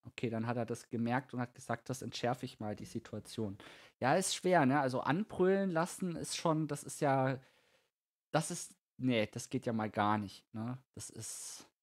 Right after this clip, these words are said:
<laughs> ja, schauen wir uns die schmutzige Bieswanger Seele an.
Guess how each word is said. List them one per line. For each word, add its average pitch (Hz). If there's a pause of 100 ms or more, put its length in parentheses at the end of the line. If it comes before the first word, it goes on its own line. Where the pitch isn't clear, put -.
(2750)
<laughs> -
ja, 185
schauen 180
wir 160
uns 160
die 147
schmutzige 143
Bieswanger 135
Seele 120
an. 98